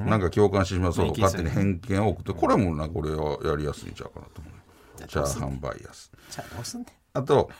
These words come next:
Speaker 2: マイブラックヒストリー。
Speaker 1: うん。
Speaker 2: これは昔に誰でもあると思う。おしゃれのつもりでやってたけど、今考えたらなんか、あ
Speaker 1: ー。
Speaker 2: あんなんやって思ってたな。
Speaker 1: でもな、
Speaker 2: うん。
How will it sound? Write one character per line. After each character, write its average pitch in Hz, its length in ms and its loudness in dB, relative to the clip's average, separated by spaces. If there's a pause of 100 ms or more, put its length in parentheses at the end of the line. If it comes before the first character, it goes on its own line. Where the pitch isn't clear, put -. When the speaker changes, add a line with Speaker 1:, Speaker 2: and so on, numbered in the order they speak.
(100)
Speaker 2:
マ 135 180 10
イ 127 60 8
ブ 139 140 2
ラ 143 140 8
ッ - 80 -6
ク 139 100 2
ヒ 139 140 6
ス - 100 -4
ト 82 140 0
リ 62 100 -6
ー。 - 100 -14
Speaker 1:
う 78 220 -10
ん。 - 20 -16
Speaker 2:
こ 127 120 4
れ 135 80 10
は 127 80 8
昔 123 420 4
に 135 100 -2
誰 101 140 8
で 117 80 4
も 95 100 4
あ 92 40 6
る 95 80 0
と 87 80 -2
思 78 160 -2
う。 - 60 0
お - 20 0
し - 140 -4
ゃ 117 100 6
れ 87 280 4
の 73 280 -6
つ - 100 -6
も 95 140 0
り 95 60 -2
で 92 80 2
や - 60 4
っ - 40 -2
て 90 100 -10
た 85 100 0
け 71 100 -4
ど、 67 80 -6
今 71 180 -6
考 98 140 -4
え 92 140 -2
た 67 120 -6
ら 67 60 -8
な 65 40 -8
ん 64 60 -10
か、 76 400 -10
あ - 20 -2
Speaker 1:
ー。 - 0 -
Speaker 2:
あ 92 40 -2
ん 117 100 -2
な 95 100 0
ん 78 40 -2
や 78 80 -4
っ - 20 -8
て - 140 -8
思 82 120 -4
っ 82 40 -4
て - 100 -20
た - 60 -6
な。 165 40 2
Speaker 1:
で 208 60 8
も 143 160 4
な、 135 280 6
Speaker 2:
う - 80 -4
ん。 71 180 -4